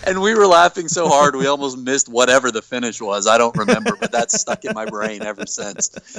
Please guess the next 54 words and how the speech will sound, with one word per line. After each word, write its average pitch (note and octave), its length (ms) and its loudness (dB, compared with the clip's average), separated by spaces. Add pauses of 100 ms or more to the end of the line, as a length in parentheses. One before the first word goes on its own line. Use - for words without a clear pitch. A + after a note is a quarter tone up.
(160)
That D#3 120 -2
he D#3 140 -6
just D3 220 -6
nailed C3 400 -2
it, A2+ 160 -6
and B2 180 -10
that C3 180 -2
is, B2+ 200 -10
he's C#3 260 -12
always B2 380 -6
in A#2+ 180 -14
my A#2 160 -8
mind G#2+ 380 -8
because A#2 280 -12
he's B2+ 140 -12
always A2+ 300 -4
announced G#2 500 -8
as G2+ 220 -8
that - 220 -10
crooked B2+ 380 -10
referee, A2 680 -12 (360)
Scott B2 500 -4
Armstrong, G#2 680 -10
to A#2+ 100 -18
the A#2 60 -16
point C3 240 -10
where B2 80 -8
there's A#2+ 160 -8
no A#2+ 160 -4
context A#2 720 -8
for C#3+ 200 -6
it D3+ 80 -6
anymore. D3+ 440 -6
I B2 120 -2
don't B2 140 -6
know B2 100 0
why A2+ 300 -4
he's A2+ 180 -18
crooked. - 480 -18 (580)
I B2 120 -8
don't C3 120 -10
know B2+ 120 -4
what A#2 180 -2
he B2+ 100 -10
did A#2 240 -4
or G#2+ 120 -6
who A#2+ 160 -8
he A2 80 -12
works G#2+ 300 -8
for, F#2+ 300 -20
but G2+ 200 -12
it's F#2+ 120 -10
very A2 280 -2
funny. G#2+ 420 -10